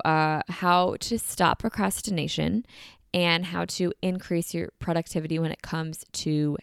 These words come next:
tasks. Now, this isn't, like, how to get off your ass and make your passion your career. That's not what this episode is. I can definitely make that an episode if you would be interested. But this is more so, like,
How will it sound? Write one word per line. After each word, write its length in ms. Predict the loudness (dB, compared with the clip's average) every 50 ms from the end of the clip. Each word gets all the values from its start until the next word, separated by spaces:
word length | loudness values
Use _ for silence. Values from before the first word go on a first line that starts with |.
| -10 _ _ _ _
tasks. 680 | -16 -10 -8 -8 -8 -8 -10 -12 -12 -12 -10 -10 -12 -12 -12 -16 -18 -18 -18 -18 -16 -4 2
Now, 220 | 6 8 8 8
this 240 | 8 6 4 4 4
isn't, 540 | 2 4 6 6 6 6 6 6 4 2 2
like, 440 | 4 4 6 6 4 2 -2 -8 -16 -20 _ _ _ _ _ _ -6
how 160 | 0 2 2
to 120 | 4 2
get 300 | 0 -2 0 0 2 4
off 200 | 4 2 2 2
your 100 | 2 2
ass 320 | 4 4 2 2 0 -2 -4
and 140 | -6 -4 -4
make 180 | -4 -4 -2
your 100 | -2 -2
passion 420 | -2 0 0 0 -2 -2 -4 -4 -4
your 120 | -4 -6
career. 520 | -8 -6 -6 -4 -2 0 0 -2 -2 -2 -2
That's 240 | -2 -2 -2 -2 -4
not 200 | -4 -4 -2 -2
what 160 | -2 -2 -2
this 140 | -4 -4 -4 -4
episode 460 | -6 -6 -6 -6 -4 -2 -2 -2 -2 -4 _
is. 500 | -2 -2 0 2 2 0 0 -2 -6 -12 -18 -20 -20 -20 -20 -12
I 80 | -8 -6
can 140 | -4 -2 -2
definitely 320 | -2 -2 -2 -4 -4 -4
make 340 | -4 -4 -6 -6 -8 -4 -2
that 260 | 0 0 2 0 -2
an 80 | -2 -4
episode 500 | -6 -6 -6 -4 -2 0 0 0 0 -2 -4
if 180 | -6 -6 -6
you 220 | -6 -6 -6 -4 -4
would 240 | -2 -2 -2 -2 -4 -6
be 140 | -8 -8 -6
interested. 600 | -6 -6 -8 -6 -6 -8 -8 -6 -4 -4 -4 -4 -6 -10 -16 -20 -6 -2
But 140 | 0 2 4
this 140 | 2 2
is 140 | 0 -2 -2
more 220 | -2 0 0 0 0
so, 220 | 0 2 2 4
like, 380 | 4 4 2 2 0 -4 -10